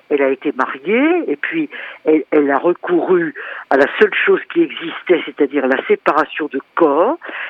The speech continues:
Il faut rappeler qu'il n'y a pas de droit au divorce. La Révolution avait donné le droit au divorce, mais ça a été supprimé par la Restauration, euh, la Restauration étant, euh, de droite, euh, euh, tout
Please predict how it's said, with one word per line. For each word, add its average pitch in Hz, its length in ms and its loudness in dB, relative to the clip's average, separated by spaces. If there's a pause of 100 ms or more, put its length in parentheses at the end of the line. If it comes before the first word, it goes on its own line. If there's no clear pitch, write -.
(120)
Il 160 80 -16
faut - 180 -4
rappeler 165 840 -2
qu'il 151 160 -6
n'y 143 80 -4
a 143 40 0
pas 226 260 2
de 160 200 -6
droit 196 320 0
au 151 120 0
divorce. - 680 -4 (540)
La 143 100 -2
Révolution 208 720 -4
avait 151 240 -2 (160)
donné 220 400 0
le 160 120 -2
droit 151 260 0
au 143 60 -2
divorce, 143 460 -4 (460)
mais 156 160 -2
ça 160 80 4
a - 20 4
été 151 320 -4
supprimé 180 480 -2
par - 220 -2
la 131 80 2
Restauration, 190 1080 -2 (580)
euh, 139 140 2 (540)
la 127 140 -4
Restauration 151 640 -2
étant, 156 600 0
euh, 127 100 0 (420)
de 143 100 -2 (400)
droite, 151 480 4 (200)
euh, 127 240 -6 (380)
euh, 123 80 -4
tout 147 160 -8